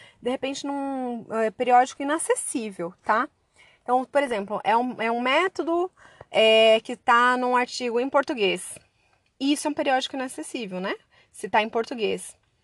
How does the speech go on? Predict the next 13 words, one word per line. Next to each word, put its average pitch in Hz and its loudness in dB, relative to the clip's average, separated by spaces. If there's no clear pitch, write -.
Ou 220 -8
seja, 202 0
tá 202 -4
muito 226 -6
limitado 269 2
apenas 233 -6
para 247 2
os 247 -6
lusófonos. 214 -2
Então, 233 0
você 302 0
pode, 220 4
é, 208 2